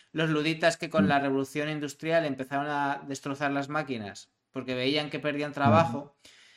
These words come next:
Speaker 1: En este caso, eh, no sé si el neoludismo entra en la destrucción de algo que está tan en el ambiente que a lo mejor es imposible, pero a lo mejor hay maneras de, quizás sí, de destrucción de las máquinas pura y dura en el caso de la robotización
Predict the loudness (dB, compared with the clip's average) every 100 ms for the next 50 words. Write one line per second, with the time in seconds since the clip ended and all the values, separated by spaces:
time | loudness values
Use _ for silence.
0 | _ -10 -6 -4 0 6 8 8 6 0
1 | 0 -4 0 2 2 2 0 -2 -2 -4
2 | -4 -2 -2 -2 -2 0 2 2 0 -2
3 | -2 -6 -4 -6 -2 0 0 0 -2 -6
4 | -4 -4 -2 2 4 4 2 -4 -6 -8
5 | -10 -20 _ -12 -2 2 2 2 0 0
6 | -2 -4 -4 -4 -2 -4 -6 -10 -6 -4
7 | -4 -8 -8 -6 -4 -4 -6 -8 -14 _
8 | _ _ _ 2 4 4 2 2 2 2
9 | 2 2 2 4 4 4 2 0 2 2
10 | 2 -2 -6 -12 _ _ _ _ _ _
11 | -6 4 6 6 0 -2 -6 -4 -4 -4
12 | -6 -4 -4 -2 2 4 4 2 0 0
13 | 2 2 0 2 2 2 4 6 6 2
14 | -4 -4 0 0 0 2 2 4 0 -2
15 | -2 -2 0 -2 -2